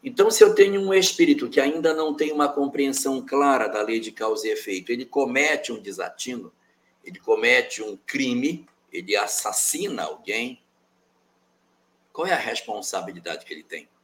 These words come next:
Depende da compreensão que ele tem. Então, quando eu possuo uma compreensão mais dilatada da vida,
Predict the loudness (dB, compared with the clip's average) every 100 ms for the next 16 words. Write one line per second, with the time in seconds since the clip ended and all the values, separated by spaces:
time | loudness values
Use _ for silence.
0 | _ -4 -2 -2 -8 -8 -8 -8 -8 -10
1 | -10 -10 -10 -12 -14 -20 _ -10 -10 _
2 | _ -20 -20 -20 -20 2 4 4 -2 -8
3 | 2 2 4 2 0 2 0 0 -2 -2
4 | -2 -6 -12 _ -20 -20 _ _ _ _
5 | _ _ _ -6 -4 -4 0 0 2 0
6 | 0 -2 -2 -2 -2 -2 -4 -6 -4 -2
7 | -2 -2 0 2 0 -2 -4 -2 -2 -2
8 | -6